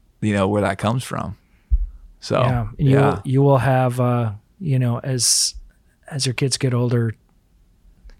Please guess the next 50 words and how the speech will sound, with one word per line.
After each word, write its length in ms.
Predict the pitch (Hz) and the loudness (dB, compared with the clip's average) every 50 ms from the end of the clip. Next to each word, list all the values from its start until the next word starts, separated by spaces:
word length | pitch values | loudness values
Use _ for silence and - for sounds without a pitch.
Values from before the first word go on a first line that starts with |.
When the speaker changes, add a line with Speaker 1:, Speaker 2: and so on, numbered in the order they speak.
| _ _ | _ _
Speaker 2:
that 180 | - 120 131 - | -2 -2 0 0
will 120 | 147 143 | 0 0
have 160 | 120 135 131 120 | 0 0 -2 -2
special 320 | - - 120 110 - 123 | -2 -2 -2 -2 0 0
meaning 260 | 120 120 120 123 120 113 | 0 0 0 -2 -2 -2
for 140 | - 123 117 | -4 -4 -2
you. 200 | 113 123 120 113 | -2 0 2 2
Speaker 1:
Yeah. 240 | 104 95 82 - - - - | 2 2 0 -2 -6 -10 -14
Speaker 2:
For 160 | - - 117 | -10 -8 -6
sure. 420 | - - - 120 117 120 120 113 98 | -4 -2 -2 0 0 0 -2 -2 -4
Speaker 1:
Yeah. 260 | - 82 78 - - - - - - - - - - - | -4 -4 -4 -4 -6 -8 -10 -10 -8 -8 -8 -10 -12 -10
Yeah, 240 | 90 101 - - - - | -8 -6 -6 -6 -6 -4
definitely. 400 | - - - - - - 123 120 | -4 -4 -2 -4 -4 -2 -2 0
Speaker 2:
Yeah. 180 | 120 113 104 101 - _ - | 0 -2 -4 -6 -8 _ -2
That's, 320 | 131 123 - - - - - - _ _ _ - | -2 0 0 0 -2 -4 -4 -10 _ _ _ 0
it's 180 | - - - - - - | 0 0 -2 -8 -6 -4
interesting 540 | 131 113 - - 123 - - - 123 113 117 | -4 -2 -2 -2 -2 0 0 0 0 2 2
that 160 | 120 - - | 2 0 0
we 160 | 127 120 117 | 0 -2 -2
have 200 | 107 113 113 110 | -2 -2 -2 2
that, 220 | 113 110 107 - - - - - - - - - | 4 6 6 6 4 0 -6 -8 -6 -4 -2 2
Speaker 1:
Yeah. 280 | - 117 117 123 127 110 | 4 4 4 4 4 4
Speaker 2:
have 180 | 139 139 135 135 | 4 4 4 6
that 140 | 139 131 | 4 4
in 100 | 127 117 | 4 2
common. 380 | - - 139 131 131 131 131 120 | 2 2 2 4 4 4 4 4
Speaker 1:
I 80 | 110 104 | 4 4
Speaker 2:
It's 120 | 101 104 | 4 4
Speaker 1:
know. 160 | 104 107 - 123 | 4 4 2 4
Speaker 2:
a 20 | |
real, 400 | 127 135 135 131 131 131 131 - _ _ _ _ _ - - - - - - - | 4 6 6 6 6 4 2 -4 _ _ _ _ _ -20 -20 -20 -20 -8 -2 -2
it's 220 | 151 131 131 - | 0 2 2 2
not 200 | 165 160 170 175 | 4 4 4 4
a 40 | 175 | 4
club 280 | - - 156 170 170 | 4 4 4 4 4
Speaker 1:
Unfortunately, 140 | - - 151 151 | 6 6 6 6
we 20 | 156 | 6
have 180 | 156 - 117 - | 4 4 4 4
Speaker 2:
anybody 280 | 143 143 139 143 139 139 | 6 6 6 6 6 6
Speaker 1:
it. 120 | 135 131 | 6 6
No. 160 | 135 139 139 | 4 4 4
Speaker 2:
wants 160 | 127 123 113 - | 4 2 2 2
to 80 | - 135 | 2 4
be 200 | 113 131 131 131 | 4 6 6 6
in, 200 | 131 131 127 120 | 6 6 6 6
Speaker 1:
No. 100 | 110 107 104 98 | 4 4 4 4
Speaker 2:
but 40 | 120 | 4
it's, 400 | 120 117 - - - - - - | 2 2 0 0 0 0 2 2
uh, 340 | 131 120 117 117 113 113 107 - - - - - - - - - - - - - - | 0 0 0 0 -2 -4 -6 -8 -12 -18 -18 -20 -20 -18 -16 -16 -16 -18 -20 -10 -4
I, 340 | - 131 127 123 123 123 127 | 0 2 2 2 2 0 -2